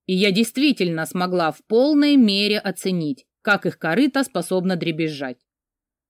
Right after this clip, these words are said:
Звуки потонули в оглушительном скрипе, плоскости угрожающе затряслись, и захотелось убраться отсюда куда угодно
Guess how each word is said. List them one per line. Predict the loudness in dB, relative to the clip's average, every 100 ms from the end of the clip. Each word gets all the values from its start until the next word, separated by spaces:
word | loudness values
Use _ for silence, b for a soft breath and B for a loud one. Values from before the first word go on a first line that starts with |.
| _ _
Звуки | -6 2 2 2
потонули | -2 0 2 4 6 4
в | 2
оглушительном | 0 -2 0 0 4 6 4
скрипе, | 2 -2 -2 -2 -6 -14 _ _ _ _ _
плоскости | 0 0 0 -4 -2 0
угрожающе | 0 0 0 0 0 -2 -4
затряслись, | -6 -6 -8 -2 0 -2 -6 _ _ _ _ _
и | 0
захотелось | 0 0 -2 0 0 0
убраться | 0 0 -2 -2 -6
отсюда | -4 -2 0 0
куда | -2 0 2
угодно | 2 2 2 2 0 -2 -6